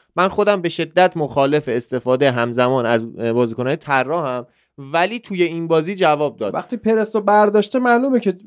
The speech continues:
Speaker 2: تو اریکسن رو پریس، پریس، اریکسن رو پرس نکن، بدبخت می‌شی دیگه.
Speaker 1: آره دیگه، یعنی منطق،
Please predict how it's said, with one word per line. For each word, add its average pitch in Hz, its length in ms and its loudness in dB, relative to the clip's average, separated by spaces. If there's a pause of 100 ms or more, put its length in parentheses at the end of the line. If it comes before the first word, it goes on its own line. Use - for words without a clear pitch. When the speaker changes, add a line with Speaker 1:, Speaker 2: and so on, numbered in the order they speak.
(100)
Speaker 2:
تو 220 160 2 (440)
اریکسن 202 360 4
رو 240 80 0
پریس، 240 400 2 (480)
پریس، 160 460 0 (240)
اریکسن 180 300 0
رو 247 80 0
پرس 233 360 0
نکن، 262 360 0
بدبخت 220 520 0
می‌شی 180 200 -6
دیگه. 165 140 -8
Speaker 1:
آره 208 240 4
دیگه، 185 280 0
یعنی 175 280 -2
منطق، 165 720 -2